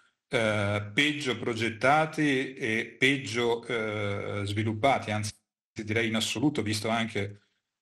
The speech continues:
il largo uso che se n'è fatto, eh, veramente non, non, non mi viene in mente nulla di, di, di, di, di più approssimativamente sviluppato, e di conseguenza abbiamo, dobbiamo avere a che fare solo ed esclusivamente con queste fonti di dati.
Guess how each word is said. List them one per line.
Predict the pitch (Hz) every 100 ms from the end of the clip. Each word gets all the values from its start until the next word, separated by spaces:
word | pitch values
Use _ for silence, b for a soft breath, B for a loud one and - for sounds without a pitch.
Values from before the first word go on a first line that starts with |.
| -
il | 104
largo | 117 117 120
uso | 123 127 113
che | 104
se | 107
n'è | 107
fatto, | 107 156 156 139 117 113
eh, | 110 104 104
veramente | 104 104 120 110
non, | 110 107 104
non, | 104 101 101
non | 101 101 101 110
mi | 113
viene | 117 123
in | 117
mente | 120 123 123
nulla | 110 127 131 127 120
di, | 101 104 104
di, | 104 107
di, | 104 101 98
di, | 101 101 104 - _
di | 107 110
più | 104 139 135
approssimativamente | 120 - 110 120 110 110 113 110 107 107 107 107 107 98 98 95 98
sviluppato, | 92 98 98 - 98 92 - 98 98
e | 175
di | 185
conseguenza | 220 208 208 123 127 127
abbiamo, | 117 110 107
dobbiamo | 131 147 131
avere | 117 139 135
a |
che | 160
fare | 160 110 107 110 120 - - - -
solo | - 165 147
ed |
esclusivamente | 131 135 143 143 113 110
con | 117
queste | 110 110 107
fonti | 104 113 110 110
di | 107
dati. | 101 98 95 98 101